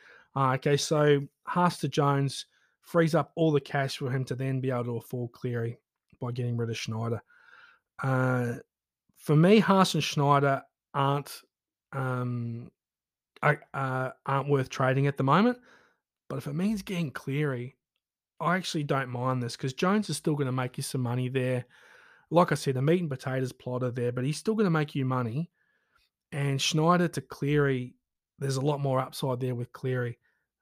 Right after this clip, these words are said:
Uh, so I don't mind that one either. Wow, that's, that's some good, that's some good trade options there. Um, would I rather have, would I rather have Jones over Haas,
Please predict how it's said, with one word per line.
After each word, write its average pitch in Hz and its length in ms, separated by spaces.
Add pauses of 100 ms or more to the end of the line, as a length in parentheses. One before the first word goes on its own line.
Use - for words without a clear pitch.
Uh, 123 220
so - 200 (100)
I 180 100
don't 165 140
mind 139 260
that 135 120
one 117 180
either. 127 260
Wow, 123 420 (180)
that's, - 300
that's 202 220
some 156 200
good, 147 240 (280)
that's 175 160
some 151 120
good 151 160
trade 143 300
options 131 380
there. 147 340 (640)
Um, 131 580 (1700)
would 143 100
I 131 60
rather 143 400
have, 131 460 (1800)
would 135 140
I 123 40
rather 143 360
have 135 140
Jones 131 400
over 123 200
Haas, 131 560